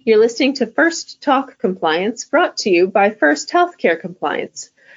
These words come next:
As part of our commitment to provide high-quality, complimentary educational resources,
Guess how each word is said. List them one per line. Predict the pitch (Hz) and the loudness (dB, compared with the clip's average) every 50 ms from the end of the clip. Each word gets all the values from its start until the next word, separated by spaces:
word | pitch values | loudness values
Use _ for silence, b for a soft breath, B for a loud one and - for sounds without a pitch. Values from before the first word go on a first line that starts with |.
| b b b b | b b b b
As | - 311 - | 0 0 0
part | - 330 349 359 415 | 0 2 2 2 2
of | 427 - | 2 2
our | 233 226 - | 2 0 0
commitment | - - 294 254 190 - - - - 185 - _ - | -2 -4 -2 -2 -2 -2 -2 -4 -6 -6 -8 _ -4
to | - 302 294 | -2 -2 0
provide | - 359 349 - 196 175 175 196 233 233 | 0 0 0 2 2 2 2 2 0 -2
high-quality, | - 247 277 349 370 359 _ - 196 175 175 180 185 196 220 233 | -2 -2 0 0 -2 -2 _ 0 2 2 2 2 2 0 0 0
complimentary | 233 - - 214 208 226 - 226 277 220 165 160 170 175 185 208 - - | -2 -6 -6 -4 -4 -4 -4 -2 -2 0 0 0 0 0 -2 0 0 0
educational | 196 190 190 - - - 190 180 202 - - 233 220 | 0 -2 -2 -4 -4 -2 0 0 0 0 0 0 2
resources, | 247 320 392 392 - - - - - - - - - - - - | 2 2 2 2 0 -2 -2 -2 -4 -6 -6 -8 -8 -8 -10 -18